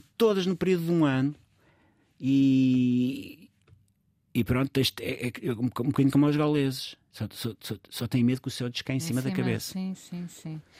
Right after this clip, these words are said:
Speaker 1: Sim.
Speaker 2: Ah, t-, teria, teria
Speaker 1: Havia uma terceira que eu me esqueci.
Speaker 2: Sim, mas, eh, havia uma mensagem qualquer no meio disso tudo.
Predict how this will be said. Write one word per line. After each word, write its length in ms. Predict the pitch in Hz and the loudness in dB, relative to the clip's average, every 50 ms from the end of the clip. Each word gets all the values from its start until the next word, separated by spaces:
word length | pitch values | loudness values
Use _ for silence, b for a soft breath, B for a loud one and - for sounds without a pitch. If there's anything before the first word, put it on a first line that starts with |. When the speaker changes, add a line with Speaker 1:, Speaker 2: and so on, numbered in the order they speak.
| B B B B | B B B B
Speaker 1:
Sim. 140 | B - 180 | B -6 -2
Speaker 2:
Ah, 520 | 185 180 180 180 175 170 165 160 160 - - - - 151 143 - - - - | -2 0 0 0 0 0 -2 -2 -4 -6 -6 -6 -8 -8 -8 -10 -14 -16 -12
t-, 160 | - 180 151 - - | -8 -8 -8 -8 -6
teria, 560 | - 185 156 196 185 196 185 180 175 156 - - | -6 -4 -2 0 0 2 2 0 0 -2 -4 -6
teria 680 | - 175 180 185 180 180 175 175 170 - 170 170 170 | -8 -6 -4 -4 -2 -2 -2 -2 -2 -2 0 0 0
Speaker 1:
Havia 180 | 160 131 175 220 | 0 0 2 2
uma 120 | 220 208 | 2 2
terceira 400 | - 180 - - - 180 185 196 | 0 0 -2 0 0 2 2 2
que 100 | 202 - | 0 -2
eu 40 | 190 | -2
me 40 | 190 | -4
esqueci. 500 | - - - 202 - - - 165 160 151 - - | -4 -4 -4 -4 -2 -2 0 0 0 -2 -4 -10
Speaker 2:
Sim, 280 | - - - 202 196 190 | -16 -10 -6 -2 -2 0
mas, 280 | 190 202 - - - | 0 0 -2 -2 -2
eh, 240 | 202 202 196 160 170 | -2 0 0 0 0
havia 260 | 185 151 180 202 214 | -2 -4 -4 -4 -2
uma 220 | 208 208 202 196 190 | -2 -2 -2 -4 -4
mensagem 640 | 190 190 196 202 202 196 - 202 196 190 190 196 | -4 -4 -2 -4 -4 -4 -6 -6 -6 -6 -6 -8
qualquer 560 | 175 - 180 170 170 - 180 175 175 170 165 160 _ b b b b b b b b b b | -8 -8 -8 -10 -10 -8 -8 -6 -6 -8 -10 -14 _ b b b b b b b b b b
no 120 | 165 170 165 | -4 -4 -2
meio 180 | 165 165 160 | -2 -2 -4
disso 300 | 139 156 151 - - - | -4 -6 -6 -8 -10 -12
tudo. 200 | - - 135 120 | -12 -12 -12 -12